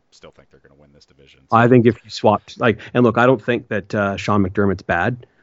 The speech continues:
Speaker 2: but I think if you swapped coaching staffs, obviously, I think that even, even with Josh Allen, Cam Newton, different places, but it doesn't matter.
Speaker 1: Mm-hmm.
Speaker 2: Uh, people would be talking about how the Buffalo Bills are this
Speaker 1: Oh.
Speaker 2: massive,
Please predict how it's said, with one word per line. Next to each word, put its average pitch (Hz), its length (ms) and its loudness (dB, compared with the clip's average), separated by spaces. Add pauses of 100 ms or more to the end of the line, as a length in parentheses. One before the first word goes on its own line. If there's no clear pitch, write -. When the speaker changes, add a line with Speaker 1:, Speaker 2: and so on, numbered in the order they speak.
Speaker 2:
but 101 80 2
I 101 60 2
think 101 200 -2
if 95 140 -8
you 95 60 -4
swapped - 440 -2
coaching 101 340 -2
staffs, 113 320 0
obviously, 113 440 4
I 92 60 0
think 95 200 -4
that 90 200 0
even, 110 400 6
even 127 240 8
with 123 160 4
Josh 120 320 2
Allen, 117 260 0
Cam 113 220 -2
Newton, 113 220 0
different 110 260 -4
places, 110 260 -2
but 107 140 2
it 107 100 0
doesn't 107 200 0
matter. 95 160 0
Speaker 1:
Mm-hmm. 92 120 -16 (440)
Speaker 2:
Uh, 104 360 6
people 113 300 -2
would 101 120 -2
be 98 120 -4
talking 95 380 -2
about 92 240 -2
how 92 180 0
the 92 80 -2
Buffalo 92 320 0
Bills 92 280 0
are 92 40 0
this 92 160 0
Speaker 1:
Oh. 107 60 2
Speaker 2:
massive, 92 320 2